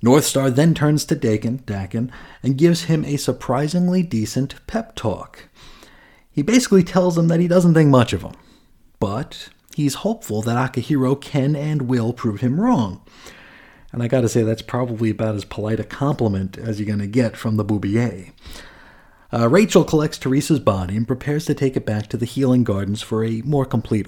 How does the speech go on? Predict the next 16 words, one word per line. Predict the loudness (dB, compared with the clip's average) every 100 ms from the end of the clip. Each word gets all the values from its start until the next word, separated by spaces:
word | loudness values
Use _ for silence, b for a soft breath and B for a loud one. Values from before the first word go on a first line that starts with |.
| -6
autopsy. | -10 -10 -12 -12 -12 -14 -14 -20 B B B B B 4
Prodigy | 4 6 4 4
asks | 2 2
her | 0
to | 2
hold | 2 2
up | 2
for | 2
a | 4
moment | 4 4 0
because | 0 0
he'd | 0 0 0
like | -2 -2
to | -2
go | 2 2
with. | 2 0 -4 -12 -18